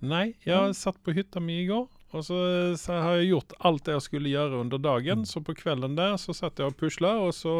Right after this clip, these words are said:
Speaker 1: eh,
Speaker 2: Du
Speaker 1: satt
Speaker 2: gjør
Speaker 1: jeg
Speaker 2: ikke den, du er ikke normal når det gjelder å gå til hytta. Du, du sitter og ser på filmer og holder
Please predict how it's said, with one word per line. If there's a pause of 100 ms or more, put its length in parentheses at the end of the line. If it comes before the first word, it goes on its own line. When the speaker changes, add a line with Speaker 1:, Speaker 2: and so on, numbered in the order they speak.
Speaker 1:
eh,
Speaker 2:
Du
Speaker 1:
satt
Speaker 2:
gjør
Speaker 1:
jeg
Speaker 2:
ikke
den,
du
er
ikke (100)
normal
når
det
gjelder
å
gå
til
hytta.
Du,
du
sitter
og
ser
på
filmer
og
holder